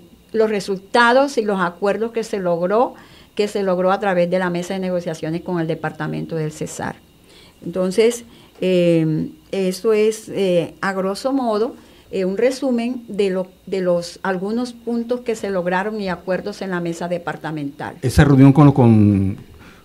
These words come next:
Speaker 2: con los orientadores del veintiuno dónde va a ser?
Speaker 1: Eh, tenemos, eh, por confirmar el sitio. En el transcurso de las, de estos días estamos confirmando. Eh, tenemos la solicitud en, en la Casa de la Cultura,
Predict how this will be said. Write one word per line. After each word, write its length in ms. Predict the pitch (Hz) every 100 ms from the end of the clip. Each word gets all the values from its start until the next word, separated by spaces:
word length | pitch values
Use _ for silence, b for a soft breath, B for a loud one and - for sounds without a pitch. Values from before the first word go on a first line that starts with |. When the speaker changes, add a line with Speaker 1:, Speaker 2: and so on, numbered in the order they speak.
| _ -
Speaker 2:
con 220 | 117 117
los 240 | 110 101
orientadores 540 | 110 107 98 113 135 131
del 120 | 117
veintiuno 420 | 117 110 117 127
dónde 200 | 131 131
va 60 | 123
a 40 |
ser? 180 | 104 85 - b b -
Speaker 1:
Eh, 520 | 220 220 208 190 - -
tenemos, 720 | 247 254 254 285 294 311 285
eh, 280 | 247 214 214
por 180 | 240 247
confirmar 680 | 240 233 240 233 240 277 - b b -
el 180 | 220
sitio. 640 | 214 285 285 285 294 330 294
En 220 | 233 220
el 100 | 208
transcurso 640 | 202 202 196 233 240 277 269
de 120 | 254
las, 280 | 240 254 247
de 140 | 240 240
estos 240 | 233 247
días 340 | 233 226 226
estamos 360 | 226 220 208 233
confirmando. 720 | 240 233 240 240 214 208 233 240 B B -
Eh, 300 | 202 196 190
tenemos 420 | 202 196 190 214
la 120 | 226 214
solicitud 600 | 214 202 190 185 202 214
en, 460 | 214 196 175 175
en 760 | - 185 175 165 160 156 156 160
la 180 | 185 196
Casa 220 | 196 226
de 40 |
la 100 | 233
Cultura, 520 | 233 262 285 254 233